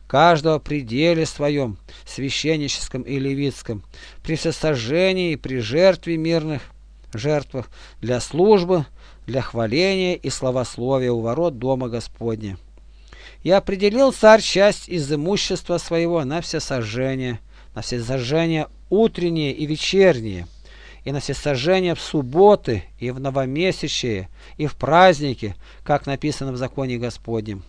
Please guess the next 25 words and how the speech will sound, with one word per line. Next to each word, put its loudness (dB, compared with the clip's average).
И -6
повелел 4
он 4
народу, 6
живущему 2
в 2
Иерусалиме, -2
давать -2
определенное -4
содержание -2
священникам -6
и -4
левитам, -6
чтобы -6
они -4
были 0
ревностны 0
в -10
законе -4
Господнем. -6
Когда 6
обнародовано 6
было 8
это 2
повеление, 0